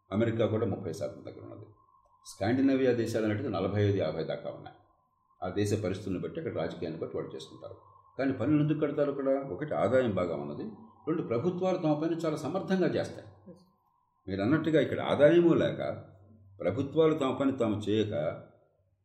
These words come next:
Speaker 1: ఈ సామాన్య ప్రజలకు ఊరటనివ్వడం కాకుండా వాళ్ళ జీ-, నెత్తి మీద మరింత బరువు వేసి వాళ్ళని నాశనం చేసేసి, మా దేశం మా చేతుల్లో పెత్తనం ఉంది కాబట్టి, అధికారం ఉంది కాబట్టి మా ఇష్టం వచ్చినట్టు పన్నులు వసూలు చేస్తాం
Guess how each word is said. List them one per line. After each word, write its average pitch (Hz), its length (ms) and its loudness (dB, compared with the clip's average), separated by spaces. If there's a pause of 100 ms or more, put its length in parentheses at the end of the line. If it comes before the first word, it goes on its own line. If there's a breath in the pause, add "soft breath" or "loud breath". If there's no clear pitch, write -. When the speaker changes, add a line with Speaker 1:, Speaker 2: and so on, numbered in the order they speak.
Speaker 1:
ఈ 110 180 -4
సామాన్య 143 380 2
ప్రజలకు 139 340 2
ఊరటనివ్వడం 135 580 0
కాకుండా 127 300 -4
వాళ్ళ 107 300 2
జీ-, 87 140 2
నెత్తి 90 200 0
మీద 131 140 0
మరింత 107 300 0
బరువు 95 240 2
వేసి 107 220 2
వాళ్ళని 87 200 -2
నాశనం 107 320 -2
చేసేసి, 76 640 -6 (260 loud breath)
మా 90 120 2
దేశం 123 380 2
మా 101 220 0
చేతుల్లో 143 300 2
పెత్తనం 151 400 2
ఉంది 135 160 4
కాబట్టి, 123 240 2
అధికారం 120 360 0
ఉంది 113 120 0
కాబట్టి 107 220 2
మా 92 100 0
ఇష్టం 92 220 -4
వచ్చినట్టు 123 240 -4
పన్నులు 104 220 0
వసూలు 101 180 -2
చేస్తాం 85 400 -6